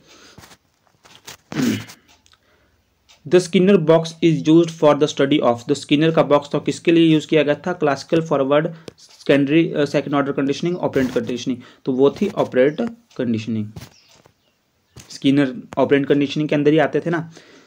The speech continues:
हाँ, वही थे, ऑपरेंट कंडीशनिंग थ्योरी उन्होंने दी थी। Analysis of avoidance learning suggest that many phobias are acquired through, तो analysis of avoiding learning suggest that how ma-, uh, that many pro-,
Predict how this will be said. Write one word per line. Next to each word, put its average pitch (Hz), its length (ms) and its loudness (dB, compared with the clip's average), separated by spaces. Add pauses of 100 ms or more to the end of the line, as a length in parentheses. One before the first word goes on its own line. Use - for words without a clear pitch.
(440)
हाँ, 135 260 -4
वही 139 200 4
थे, 160 120 -2 (160)
ऑपरेंट 139 260 0
कंडीशनिंग 139 440 -2
थ्योरी 135 220 0
उन्होंने 143 260 0
दी 135 120 -2
थी। 151 220 -14 (640)
Analysis 180 560 6
of 165 260 2
avoidance 156 520 2
learning 156 360 2
suggest 156 420 0
that 147 240 2
many 147 420 0 (320)
phobias 143 580 4
are 143 240 0
acquired 143 480 -2
through, 117 260 -6 (360)
तो 165 220 4
analysis 160 520 0
of 147 140 2 (200)
avoiding 143 400 2 (300)
learning 139 500 2 (260)
suggest 139 340 0
that 131 260 0
how 151 300 0
ma-, 151 260 -2
uh, 139 260 -2
that 147 180 2
many 151 360 -2
pro-, 139 200 2